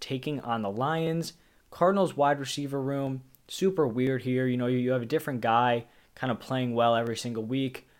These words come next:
Obviously, you're gonna start DeAndre Hopkins, you know, assuming he's good to go. He was banged up at the end of that Monday Night Football game.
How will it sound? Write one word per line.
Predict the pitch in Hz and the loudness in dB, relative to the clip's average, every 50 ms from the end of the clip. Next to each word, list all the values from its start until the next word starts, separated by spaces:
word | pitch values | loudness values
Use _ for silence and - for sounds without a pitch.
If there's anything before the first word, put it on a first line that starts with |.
| _ _ - | _ _ 2
Obviously, | 139 139 147 156 151 - 143 143 | 4 4 4 4 0 0 -2 -2
you're | 135 123 | -2 -2
gonna | 117 135 131 127 | -2 -2 -2 -2
start | 127 - 131 127 120 110 | -2 0 0 0 0 0
DeAndre | 117 117 113 113 117 117 117 107 | -2 -2 -2 -2 0 0 -2 -2
Hopkins, | 101 113 110 110 - - 120 117 113 113 113 110 - - _ _ _ _ | 0 0 -2 -2 -2 -4 -4 -2 -2 -2 -4 -4 -8 -12 _ _ _ _
you | - 131 123 | -6 -4 -2
know, | 120 117 | -2 -2
assuming | 113 - - 135 131 131 123 | -2 -2 -2 -2 -2 -2 -2
he's | 113 117 110 | -2 -4 -6
good | - - 117 101 | -4 -6 -6 -6
to | 113 | -6
go. | 107 117 123 123 120 120 | -4 0 2 2 2 0
He | 117 123 | 0 0
was | 120 123 120 113 | 0 0 -2 -2
banged | 107 107 117 113 113 113 110 120 | -4 -4 -4 -2 -2 -2 0 2
up | 113 113 110 - - - _ _ _ _ _ _ | 4 4 2 0 -4 -14 _ _ _ _ _ _
at | 107 107 107 | -10 -8 -6
the | 117 117 | -4 -2
end | 113 113 113 | -2 0 -2
of | 107 | 0
that | 110 110 104 95 | 0 -2 -2 -2
Monday | 110 110 113 110 113 113 | -4 -4 -4 -4 -4 -4
Night | 110 104 - - | -4 -6 -8 -8
Football | - - 139 143 147 143 | -10 -12 -2 0 0 0
game. | 135 135 139 139 143 139 139 135 | 0 -2 -4 -4 -4 -6 -6 -10